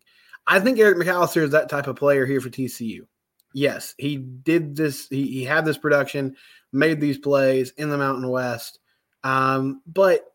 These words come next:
I mean, this is a very experienced player that I think is gonna be able to understand this offense quickly, get in the room,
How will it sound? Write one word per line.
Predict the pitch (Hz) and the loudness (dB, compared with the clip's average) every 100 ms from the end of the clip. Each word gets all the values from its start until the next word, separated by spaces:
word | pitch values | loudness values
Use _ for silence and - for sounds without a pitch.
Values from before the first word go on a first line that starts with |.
| _ - | _ -4
I | 160 | 0
mean, | 165 151 139 - | 2 2 0 -4
this | 147 160 | -6 -6
is | 156 | -2
a | 151 | -2
very | 135 156 165 156 | 0 0 0 -2
experienced | 135 151 139 135 - | -4 -2 0 -2 -2
player | 139 135 131 123 - _ _ _ _ | 2 4 2 0 -4 _ _ _ _
that | 131 139 135 - | 0 0 0 -4
I | 135 | -4
think | 147 | -2
is | 135 | -2
gonna | 139 135 | -2 -2
be | 127 135 | -2 0
able | 135 123 | 0 0
to | 123 | -4
understand | 156 170 - 156 | -2 0 0 -2
this | 143 | 0
offense | 143 131 131 | 0 0 -4
quickly, | - 127 110 120 113 113 _ _ _ _ _ _ _ _ _ _ _ - | -4 -4 -2 -6 -6 -10 _ _ _ _ _ _ _ _ _ _ _ -4
get | 147 156 | -4 -2
in | |
the | 156 | -2
room, | 135 131 127 127 | 0 0 0 -4